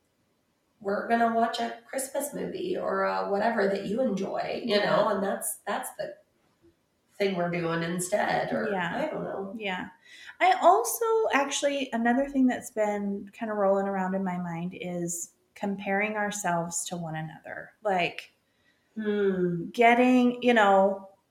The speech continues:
Speaker 2: so-and-so down the street or my great girlfriend, she gives the most amazing gifts and she wraps them so perfectly and da, da, da, da, da. Like,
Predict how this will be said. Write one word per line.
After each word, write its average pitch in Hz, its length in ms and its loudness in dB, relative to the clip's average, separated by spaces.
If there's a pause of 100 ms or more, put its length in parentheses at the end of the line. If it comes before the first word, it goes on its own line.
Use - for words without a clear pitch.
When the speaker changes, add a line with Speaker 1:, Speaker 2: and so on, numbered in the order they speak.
Speaker 2:
so-and-so 262 680 4
down 233 320 4
the 214 100 -2
street 208 480 4
or 202 120 4
my 196 460 0 (120)
great 240 280 0
girlfriend, 208 720 0 (600)
she 226 340 -4
gives 214 340 0 (220)
the 226 240 6
most 226 400 6
amazing 208 480 -2
gifts 180 340 0
and 185 100 -2
she 180 280 -4
wraps 220 400 6
them 220 180 0
so 214 220 -2
perfectly 202 1000 -2
and 180 360 -6
da, 196 140 4
da, 208 100 4
da, 208 140 2
da, 208 100 2
da. 160 320 0
Like, 160 260 0